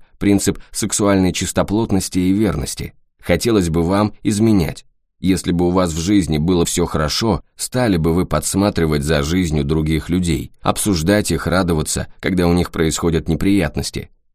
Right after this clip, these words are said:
Никто из нас не хочет быть плохим. Каждый нарушает эти принципы, потому что не ощущает цельности и связи с миром.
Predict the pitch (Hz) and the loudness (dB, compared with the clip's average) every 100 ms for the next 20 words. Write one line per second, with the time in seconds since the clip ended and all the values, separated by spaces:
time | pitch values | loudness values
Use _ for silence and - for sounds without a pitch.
0 | - 98 95 147 135 110 127 117 113 110 | 0 2 4 4 4 4 2 2 0 0
1 | - 127 - 78 78 - 85 90 - 69 | 0 0 0 0 -2 -2 -2 -2 -2 -4
2 | 65 - - 113 101 85 85 85 85 101 | -4 -8 -2 0 2 2 2 2 0 0
3 | 95 85 - 95 85 - 101 117 - - | 0 -2 0 -2 -2 0 0 0 -2 -2
4 | 71 101 98 101 - 90 90 82 92 - | -4 0 2 2 2 2 2 0 -2 -2
5 | 104 95 85 - 104 104 101 98 - 87 | 0 0 0 -2 2 4 4 2 0 0
6 | 80 82 80 76 76 - 92 80 - | 0 0 0 0 -2 0 2 2 -2